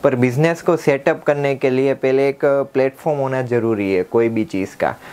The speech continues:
और कोई भी product आप ऐसा पकड़ो कि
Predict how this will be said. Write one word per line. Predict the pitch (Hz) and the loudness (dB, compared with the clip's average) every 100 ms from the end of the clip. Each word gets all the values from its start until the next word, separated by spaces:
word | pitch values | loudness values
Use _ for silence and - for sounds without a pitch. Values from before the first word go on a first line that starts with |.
| - - | -6 -2
और | 135 | 0
कोई | - 143 | 2 2
भी | 165 170 | 4 2
product | 170 143 143 160 156 | 2 0 2 2 0
आप | 156 147 139 | 0 -2 -2
ऐसा | 131 - 170 | -2 0 -2
पकड़ो | - 135 131 135 139 - | 0 -2 0 -2 -4 -4
कि | 143 143 110 | 0 0 0